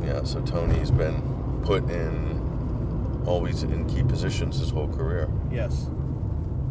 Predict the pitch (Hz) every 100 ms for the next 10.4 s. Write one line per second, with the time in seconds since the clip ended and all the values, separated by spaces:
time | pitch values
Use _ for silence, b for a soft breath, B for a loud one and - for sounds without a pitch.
0 | - - - - - - - - - 101
1 | - - - - - - 85 87 85 90
2 | 85 90 90 92 - - 90 - 78 76
3 | 76 - - - - 73 80 76 - 80
4 | 78 78 - - 92 78 - - - -
5 | - - - - - 127 135 135 135 -
6 | - - - - - 147 147 143 156 147
7 | 120 131 143 147 131 143 123 117 - -
8 | - - 139 139 - - - - - -
9 | - - B B B - - - - 147
10 | 143 135 131